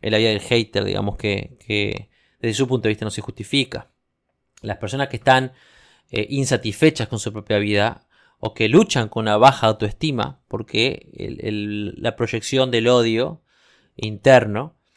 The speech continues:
está directamente relacionado a la baja autoestima, por eso es que el ego salta. Podemos un día hablar de ego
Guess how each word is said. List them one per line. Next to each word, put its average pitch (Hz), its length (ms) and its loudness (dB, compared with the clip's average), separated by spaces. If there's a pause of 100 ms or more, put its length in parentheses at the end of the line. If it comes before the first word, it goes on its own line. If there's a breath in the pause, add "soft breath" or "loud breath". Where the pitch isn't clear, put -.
(140)
está 117 320 -4
directamente 120 580 -2
relacionado 113 600 0
a 110 100 0
la 104 120 2
baja 120 240 4
autoestima, 107 540 -4
por 110 120 0
eso 107 100 -6
es - 40 -10
que 107 160 -2
el 110 100 0
ego 113 300 4
salta. 101 400 0
Podemos 165 260 2
un 120 80 -4
día 120 140 2
hablar 113 240 2
de 107 200 2
ego 107 300 -2